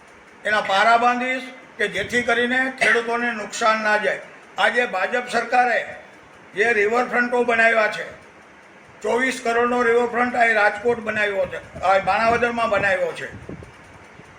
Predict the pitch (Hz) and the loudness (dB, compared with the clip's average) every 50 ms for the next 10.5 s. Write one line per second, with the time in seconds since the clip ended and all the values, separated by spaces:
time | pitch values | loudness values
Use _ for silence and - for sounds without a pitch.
0 | - - 170 185 214 247 240 220 233 247 247 233 247 254 247 240 233 240 233 233 | -10 -4 0 0 0 0 0 0 0 0 2 2 2 2 2 2 2 2 2 0
1 | 240 240 226 233 226 220 214 214 226 233 226 214 196 208 196 175 - - - - | 0 -2 -2 -2 -2 -2 -2 -2 -4 -4 -6 -6 -6 -6 -6 -6 -8 -14 -16 -18
2 | - - - - - - - - - - - - - - - 185 208 - 226 233 | -18 -18 -18 -20 -20 -20 -20 -20 -20 -18 -16 -16 -10 -4 -2 0 0 0 0 -2
3 | 240 247 247 254 254 247 240 240 240 240 240 233 233 208 196 190 - - - - | -2 0 0 -2 -2 -2 -2 -4 -2 -4 -4 -4 -6 -4 -4 -4 -4 -6 -10 -18
4 | - - - - - - - - - - 160 190 226 240 254 254 254 262 262 262 | -20 -20 -20 -20 -20 -20 -20 -20 -14 -6 -2 -2 0 2 4 4 4 4 2 2
5 | 254 247 240 226 226 220 214 208 190 - - - - - - - - - - - | 0 2 2 2 0 0 0 -2 -2 -4 -6 -10 -12 -16 -20 -20 -18 -16 -14 -8
6 | - 185 208 226 233 226 - - - 190 208 226 233 247 254 254 233 - - - | -2 0 2 2 2 2 -2 -2 0 0 0 2 2 2 0 0 0 -2 -10 -10
7 | - 180 196 220 233 240 247 254 247 220 220 220 226 233 240 240 254 254 254 240 | -4 -2 -2 0 2 4 4 4 4 2 0 -2 -2 0 0 0 2 2 2 2
8 | 226 214 208 202 196 196 190 185 170 185 214 208 - 247 262 254 247 233 226 220 | 2 0 0 2 4 4 4 2 2 -2 -2 -2 0 0 0 0 0 -2 -2 0
9 | 233 240 240 247 254 254 247 208 202 214 233 233 233 - 220 233 233 240 233 214 | 0 -2 -2 0 0 0 0 0 0 0 0 -2 -2 -4 -6 -6 -6 -6 -6 -4
10 | 208 220 220 226 226 233 240 233 226 262 | -4 -4 -2 -2 -4 -4 -4 -4 -4 -4